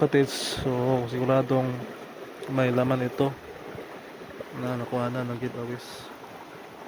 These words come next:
Yan yung, mga ka-tits, oh. So,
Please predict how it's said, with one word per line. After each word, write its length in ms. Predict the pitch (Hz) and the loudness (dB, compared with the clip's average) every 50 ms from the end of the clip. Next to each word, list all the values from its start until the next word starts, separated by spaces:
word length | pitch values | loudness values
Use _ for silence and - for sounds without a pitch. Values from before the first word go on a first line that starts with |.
| - - - - - - - - - - - - - - - - - - - - - - - - - - - - - - 165 139 | -14 -14 -14 -16 -16 -16 -16 -16 -16 -16 -16 -16 -14 -14 -14 -14 -14 -14 -14 -14 -16 -16 -16 -16 -16 -16 -16 -16 -14 -12 -6 -4
Yan 160 | 131 123 123 | -4 -4 -4
yung, 240 | 123 120 120 120 120 | -4 -6 -6 -6 -8
mga 160 | 117 123 120 | -8 -8 -8
ka-tits, 320 | - 123 120 - - - 139 | -6 -6 -8 -8 -8 -12 -12
oh. 80 | 135 - - - - - - - - - - - - - - - - - - - - - - - - - - - - - - - - - - - - - - - - - - - - - - - - - - - - - - - - | -12 -12 -14 -16 -16 -14 -16 -16 -16 -16 -16 -16 -16 -14 -14 -12 -10 -12 -10 -12 -14 -14 -12 -12 -12 -12 -12 -12 -12 -12 -12 -12 -12 -14 -12 -12 -12 -12 -12 -14 -12 -12 -12 -12 -14 -14 -14 -14 -14 -12 -12 -12 -12 -12 -14 -10 -10
So, 160 | - - - | -10 -8 -8